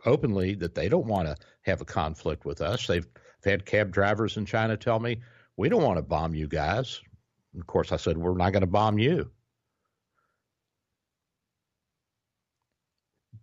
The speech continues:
So if that's the strategy that North Korea is taking, it's, it's on, uh, uh,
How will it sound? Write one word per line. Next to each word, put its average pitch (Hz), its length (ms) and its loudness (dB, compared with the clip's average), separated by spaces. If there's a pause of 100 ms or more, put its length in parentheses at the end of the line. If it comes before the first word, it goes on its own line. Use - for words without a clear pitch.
(120)
So 95 340 2
if - 180 -4
that's 107 300 0
the 90 80 -6
strategy 92 560 0
that 85 160 -4
North 95 240 -2
Korea 95 420 2
is 71 140 -8
taking, 92 480 0 (300)
it's, 95 300 -8
it's - 260 -8
on, 90 320 2
uh, 76 160 -6 (280)
uh, - 300 -14